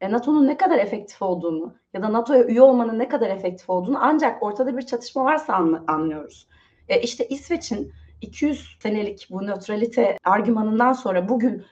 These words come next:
koştur koştur ben nato'ya gireceğim diye sıraya girmiş olması bunun çok güzel bir örneği. Çünkü görece küçük bir ülke olarak bu örgütün varlığının yarattığı o görece güvenli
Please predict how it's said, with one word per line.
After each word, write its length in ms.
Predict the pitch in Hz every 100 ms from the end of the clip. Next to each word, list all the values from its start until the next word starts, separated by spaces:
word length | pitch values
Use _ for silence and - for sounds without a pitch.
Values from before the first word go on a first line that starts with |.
| _
koştur 420 | - - - 370 -
koştur 500 | 262 247 - 226 208
ben 200 | 247 254
nato'ya 280 | 247 294
gireceğim 440 | 233 254 269 254 247
diye 120 | 226
sıraya 360 | - 233 247 262
girmiş 380 | 240 285 277
olması 380 | 233 214 233 277
bunun 160 | 349 370
çok 260 | - 403
güzel 300 | 285 262 202
bir 60 | 180
örneği. 300 | 170 165 156
Çünkü 280 | - 233 165 - _ _ _
görece 360 | 233 349 349 -
küçük 360 | 262 - 403
bir 120 | 320 240
ülke 300 | 226 - 349
olarak 520 | 254 185 180 381 _ _ _ _
bu 280 | 208 359 -
örgütün 640 | 196 214 240 233 214 240 - _ -
varlığının 760 | 202 214 240 240 254 262 330
yarattığı 840 | 311 269 226 226 - - 247 247 240
o 360 | 208 202 - -
görece 800 | 165 220 247 285 226 269 254 - -
güvenli 640 | 180 220 233 247 285